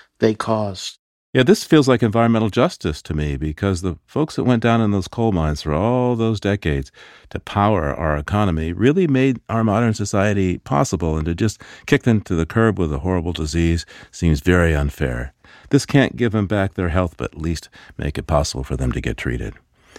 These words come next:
Speaker 2: Peter, what else do you have for us?
Speaker 1: Here's a really weird story, and in a segment called Beyond the Headlines, we don't normally go to a publication like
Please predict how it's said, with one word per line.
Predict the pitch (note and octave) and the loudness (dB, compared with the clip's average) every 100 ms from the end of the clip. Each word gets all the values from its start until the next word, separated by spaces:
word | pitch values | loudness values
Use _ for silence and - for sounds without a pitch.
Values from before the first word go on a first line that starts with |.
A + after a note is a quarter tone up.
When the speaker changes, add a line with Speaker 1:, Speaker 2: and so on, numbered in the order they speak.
| - - _ | -20 -20 _
Speaker 2:
Peter, | - B2+ B2 | 4 6 6
what | A#2+ D3+ | 2 0
else | A#3 B3 | 0 -2
do | - | 0
you | F2 | 0
have | C#2+ C#2 | 0 -2
for | - G#1 | -2 -4
us? | D2 - - _ _ _ - | -4 -10 -20 _ _ _ -6
Speaker 1:
Here's | E3 F#3 F3 | 0 0 0
a | |
really | A#2 A2 E3 D#3+ | -4 0 0 2
weird | A#2 A2 C#3 D3 | 0 2 2 2
story, | - - D3 C#3+ D3 D3 - - _ | -4 -2 0 2 0 -2 -10 -20 _
and | B2 B2 A#2 A#2 A#2 | -2 0 0 -2 -4
in | A#2+ | -4
a | A#2 | -4
segment | - D3 C#3+ C#3 - | 0 2 2 0 -4
called | - B2+ G2+ | -2 -2 0
Beyond | A#2 A#2+ B2 | -2 -2 -2
the | A2+ | -4
Headlines, | A2 D3+ D3 C#3+ C3+ B2+ - - - - | -2 -2 -2 -2 -2 -6 -12 -20 -20 -4
we | - B2+ | 0 2
don't | B2 A#2 | 2 0
normally | A#2+ A#2+ B2+ C#3+ E3 D3+ C3+ A#2+ | -2 0 2 2 2 0 0 -2
go | G2 B2 A#2+ | -2 -2 -2
to | - A2+ | -2 -4
a | |
publication | - A2+ A2+ - A2 A2 A#2 G2+ | 0 -2 -2 -4 -4 -2 -4 -2
like | G#2+ G#2 | -2 -2